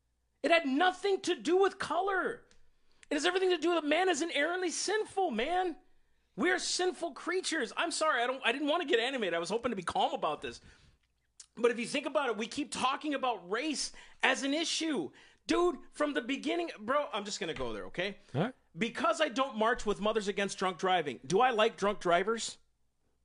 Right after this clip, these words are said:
Speaker 1: Think about that. Because a person goes into a school and shoots it up, do they hate schools? Is that why they do it?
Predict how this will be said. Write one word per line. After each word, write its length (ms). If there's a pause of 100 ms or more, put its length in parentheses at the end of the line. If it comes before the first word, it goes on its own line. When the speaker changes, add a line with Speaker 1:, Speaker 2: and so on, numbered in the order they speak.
(1800)
Speaker 1:
Think 240
about 340
that. 400 (840)
Because 440 (360)
a 60
person 360
goes 220
into 140
a 60
school 260
and 80
shoots 320
it 100
up, 340 (200)
do 140
they 160
hate 220
schools? 720 (340)
Is 100
that 200
why 100
they 120
do 220
it? 100